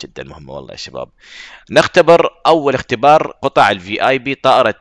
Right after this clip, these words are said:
الدرون ال تي بي، آه، سكوربيان الصينية. فخلنا نشوف إمكانياتها أول شيء يا شباب. تعالوا وياي نشوف إمكانيات هذه الطائرة.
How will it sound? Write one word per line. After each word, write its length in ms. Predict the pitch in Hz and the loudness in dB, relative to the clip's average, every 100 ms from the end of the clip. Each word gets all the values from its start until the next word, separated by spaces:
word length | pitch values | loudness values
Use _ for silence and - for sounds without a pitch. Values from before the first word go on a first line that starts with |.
| - - | -8 -4
الدرون 680 | 98 90 87 98 110 135 117 | -4 -6 -8 -4 0 0 -2
ال 200 | 90 - | -8 -10
تي 240 | - 123 120 | -12 -8 -8
بي، 340 | 104 85 - - | -10 -12 -10 -6
آه، 340 | 87 87 85 | -2 -2 -4
سكوربيان 960 | 82 - - 104 104 123 127 143 151 139 - 110 | -4 -6 -6 -4 -4 -4 -2 0 0 -2 -6 -4
الصينية. 1040 | 127 - - 120 107 113 110 87 87 78 _ _ _ - - - _ | -4 -6 -8 -8 -8 -8 -10 -6 -6 -6 _ _ _ -20 -20 -20 _
فخلنا 560 | - 113 107 104 - 110 | -6 -2 -2 -2 -6 -8
نشوف 220 | 110 156 | -8 -8
إمكانياتها 640 | 180 165 139 110 123 143 117 | -8 -6 -4 -4 -4 -6 -6
أول 220 | 92 87 | -6 -6
شيء 160 | - 78 | -8 -10
يا 80 | |
شباب. 540 | 80 85 76 95 135 - | -10 -12 -6 -6 -6 -8
تعالوا 320 | 85 76 73 | -8 -6 -8
وياي 460 | 78 87 113 131 80 | -6 -4 -4 -6 -10
نشوف 280 | - 82 | -14 -14
إمكانيات 560 | 87 85 87 85 98 95 | -16 -12 -12 -8 -10 -8
هذه 260 | 80 73 78 | -10 -10 -14
الطائرة. 840 | - _ - 131 151 143 143 147 | -18 _ 0 2 4 2 2 0